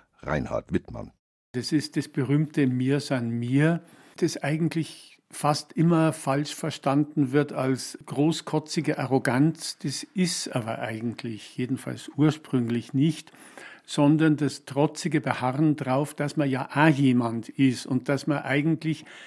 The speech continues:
Speaker 2: gegenüber den nördlichen Verwandten keineswegs Minderwertigkeitskomplexe haben muss, sondern eben seine Eigenart hat, die heut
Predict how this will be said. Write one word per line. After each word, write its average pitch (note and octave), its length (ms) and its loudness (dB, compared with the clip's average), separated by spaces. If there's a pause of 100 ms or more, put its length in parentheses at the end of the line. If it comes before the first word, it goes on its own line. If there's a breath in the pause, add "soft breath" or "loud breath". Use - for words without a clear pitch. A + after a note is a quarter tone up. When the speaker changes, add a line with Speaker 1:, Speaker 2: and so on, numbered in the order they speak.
(160 loud breath)
Speaker 2:
gegenüber D#3+ 720 2
den D#3 600 4 (160)
nördlichen C#3+ 680 2
Verwandten D3+ 800 0 (260 loud breath)
keineswegs D3 1000 2
Minderwertigkeitskomplexe C#3 1600 2
haben B2 220 2
muss, C3 400 2
sondern D3+ 360 2
eben D#3 440 -2
seine D#3+ 380 -2 (120)
Eigenart C3 720 0
hat, C#3+ 220 -8
die - 120 -6
heut E3+ 280 0